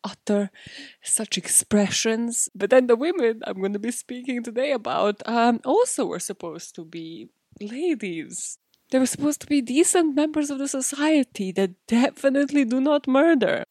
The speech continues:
But innocent or guilty, they still got themselves into a murder mystery. Let's dive into the case of the day. Let's do it.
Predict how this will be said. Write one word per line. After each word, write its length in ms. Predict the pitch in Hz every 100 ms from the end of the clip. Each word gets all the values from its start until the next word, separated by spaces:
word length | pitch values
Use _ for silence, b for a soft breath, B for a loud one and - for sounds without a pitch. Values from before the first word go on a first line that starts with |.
| _
But 400 | 180 170 233 247 -
innocent 480 | 370 539 - 330 254
or 80 |
guilty, 420 | 220 277 381 302 202
they 160 | 202
still 320 | 202 - 381
got 240 | 285 226 240
themselves 840 | 254 254 - 220 220 226 226 - - _
into 540 | 196 214 - 226 220 -
a 60 | 170
murder 380 | 165 175 175
mystery. 680 | 180 180 - - 110 - 190 - - B B B B B
Let's 180 | 175 165
dive 280 | 208 202 240
into 180 | 247 262
the 140 | 277
case 320 | 285 269 269
of 100 | 302
the 100 | 320
day. 340 | 254 302 - - _ _ _ -
Let's 280 | 339 349 339
do 200 | 254 90
it. 180 | -